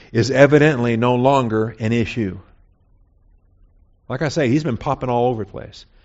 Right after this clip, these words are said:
He popped to the garden, he popped to the road, he popped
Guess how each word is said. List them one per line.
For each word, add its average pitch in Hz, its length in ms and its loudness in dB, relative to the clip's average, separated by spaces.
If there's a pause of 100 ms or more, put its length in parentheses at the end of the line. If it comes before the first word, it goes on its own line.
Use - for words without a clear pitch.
(260)
He 117 140 -4
popped 113 240 0
to 98 80 -12
the 101 80 -8
garden, 131 340 4
he 101 60 -4
popped - 380 -6
to 113 60 -4
the 101 100 -4
road, 131 280 4
he 113 60 -4
popped - 360 -6